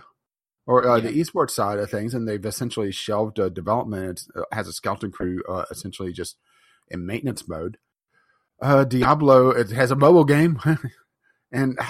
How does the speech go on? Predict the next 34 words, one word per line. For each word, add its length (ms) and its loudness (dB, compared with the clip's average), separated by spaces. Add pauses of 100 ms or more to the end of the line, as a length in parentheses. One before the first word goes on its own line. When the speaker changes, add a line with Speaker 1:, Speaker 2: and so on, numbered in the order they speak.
Speaker 1:
hasn't 340 -4
there 120 4
been 300 0
a 300 0
lot 440 -2
of 120 -2
outcry 520 -2
about 300 -4
the 80 -8
new 460 -2
WoW 240 -4
expansion? 560 -10 (1600)
Speaker 2:
Um, 640 -10 (600)
not 300 -10
that 100 -6
I 400 -4 (100)
heard. 640 -6 (1120)
Speaker 1:
I 100 0
heard 180 2
people 240 -2
Speaker 2:
There 140 2
was 140 2
Speaker 1:
complain 100 0
Speaker 2:
some 140 0
Speaker 1:
that 120 -4
it 120 -14
was 160 -8
in 360 -2
a 220 -2
very 300 -4
poor 180 -6
state 480 -10 (180)
at 180 -14
launch. 440 -14